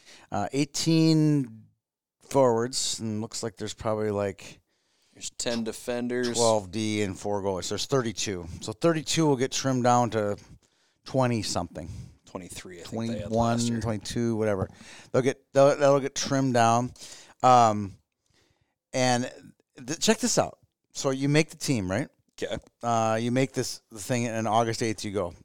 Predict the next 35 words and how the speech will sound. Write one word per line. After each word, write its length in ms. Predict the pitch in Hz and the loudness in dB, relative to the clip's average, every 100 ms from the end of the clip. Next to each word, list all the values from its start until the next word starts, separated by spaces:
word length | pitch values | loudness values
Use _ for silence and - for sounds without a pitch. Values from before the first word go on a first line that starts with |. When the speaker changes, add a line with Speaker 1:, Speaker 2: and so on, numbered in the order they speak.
| - | -8
Speaker 1:
And 100 | 113 | -2
then 100 | 120 | 2
August 300 | 131 151 - | 2 2 0
fourteenth, 480 | 139 131 147 135 123 | -2 0 -2 -2 -4
you 120 | 139 | -2
either 200 | 143 123 | 0 0
make 220 | 120 135 | 0 -2
the 80 | 131 | -4
team 260 | - 139 113 | -4 -2 -2
or 60 | |
don't. 260 | 95 92 - _ _ _ _ | -4 -6 -8 _ _ _ _
Like, 260 | 110 107 - | -8 -8 -6
pack 340 | 131 127 131 | 0 0 0
your 100 | 131 | -4
bags, 380 | 107 110 107 92 | 0 2 2 -2
you're 140 | 101 80 - | -10 -12 -6
going 280 | 110 110 | -4 -2
home, 240 | 107 113 107 | -2 -4 -4
or 80 | 92 | -6
pack 320 | 110 104 - | -2 -2 -2
your 80 | 110 | -4
bags. 380 | 104 101 95 - _ _ - | 0 0 -4 -10 _ _ -4
You 120 | 139 | 0
are 120 | 127 | 0
literally 600 | 113 117 123 131 135 131 | 0 -2 0 2 0 0
going 520 | 92 - 113 117 113 | -4 -6 -2 0 0
on 80 | 107 | -2
a 60 | 98 | -4
charter 460 | - - 117 113 | -4 0 2 0
plane 500 | - 113 107 101 95 - _ _ _ | -4 -4 -4 -4 -6 -10 _ _ _
to 100 | - | -12
Calgary 520 | 98 104 98 85 76 - _ _ _ | 0 0 0 -4 -12 -18 _ _ _
on 140 | 101 | -6
August 320 | 85 98 87 - | 0 0 -2 -8
fifteenth. 520 | 92 - 82 - | -10 -10 -12 -14